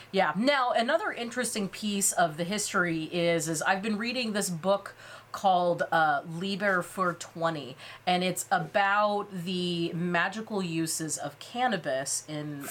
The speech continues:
um, in history, and it is super interesting, uh,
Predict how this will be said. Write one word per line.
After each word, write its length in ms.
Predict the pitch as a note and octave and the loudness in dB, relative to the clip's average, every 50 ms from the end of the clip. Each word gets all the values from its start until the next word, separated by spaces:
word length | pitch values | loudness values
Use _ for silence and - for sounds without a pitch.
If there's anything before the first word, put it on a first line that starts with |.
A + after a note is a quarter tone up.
| - | -4
um, 300 | C#3 C#3 C3+ B2+ B2+ B2 - | -2 -2 -2 -2 -4 -6 -8
in 100 | C#3+ C#3 | -10 -8
history, 420 | D3+ E3+ G3+ F#3+ - - - C3 A#2+ | -6 -4 -4 -4 -4 -6 -6 -6 -4
and 80 | D#3+ | -4
it 100 | E3 E3 | -4 -4
is 160 | D3+ D3 - - - - | -4 -6 -8 -10 -8 -6
super 720 | - - - - - - - - D4 D#4+ F4 D#4 D4 B3+ | -4 -2 0 2 2 2 4 6 6 6 6 4 4 2
interesting, 800 | G#3 G3 F#3 F3 - - F#3 F3+ - - - F3 E3+ F#3 A3 B3+ - - - - - - - - | 2 2 -2 -2 -2 -2 -2 -2 -2 0 0 0 0 0 -2 -6 -8 -12 -12 -12 -12 -14 -2 0
uh, 400 | F#3 F3+ F#3 F3+ F3 E3+ E3 D#3 | 2 4 4 4 4 4 2 2